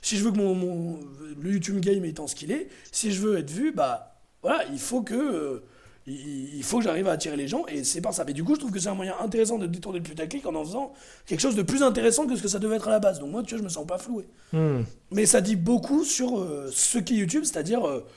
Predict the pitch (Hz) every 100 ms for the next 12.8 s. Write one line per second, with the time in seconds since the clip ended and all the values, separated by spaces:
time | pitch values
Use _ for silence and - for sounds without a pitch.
0 | - - 202 190 190 170 - 302 302 -
1 | 220 254 320 - - 208 - 330 320 -
2 | 120 - - 175 170 214 277 226 - 180
3 | 175 - - 175 170 170 214 202 233 190
4 | 170 160 247 294 - - - 165 196 175
5 | 226 208 - 196 277 208 175 190 202 277
6 | 202 170 - - - 262 247 247 196 175
7 | 285 269 - - 180 113 - - 127 117
8 | 113 - - - 226 240 247 - 98 -
9 | - 160 156 - - 202 214 170 156 -
10 | 247 196 160 - 170 175 - - - -
11 | 139 156 175 170 160 123 - 110 - 117
12 | 107 - 113 151 131 110 117 135